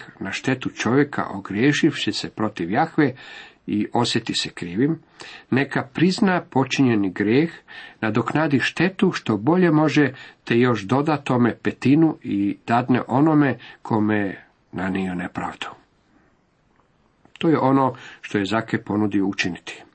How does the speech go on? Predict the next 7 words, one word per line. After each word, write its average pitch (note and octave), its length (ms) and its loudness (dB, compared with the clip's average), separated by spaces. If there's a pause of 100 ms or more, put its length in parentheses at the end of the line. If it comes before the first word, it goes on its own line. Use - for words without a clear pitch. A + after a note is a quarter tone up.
(460)
„Evo, C#3+ 280 4
gospodine, B2+ 680 2
polovicu B2 580 2
svoga A#2 400 0
imanja A2+ 480 2
dajem B2+ 500 2
siromasima, A#2 800 0